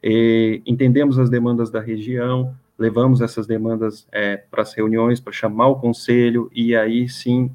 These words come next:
a fazer algum, alguma coisa no sentido de, eh, favorecer a resolução dessas demandas.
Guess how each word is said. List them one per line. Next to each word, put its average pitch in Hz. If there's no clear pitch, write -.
a 117
fazer 123
algum, 131
alguma 131
coisa 151
no 139
sentido 139
de, 135
eh, 117
favorecer 131
a 127
resolução 127
dessas 123
demandas. 113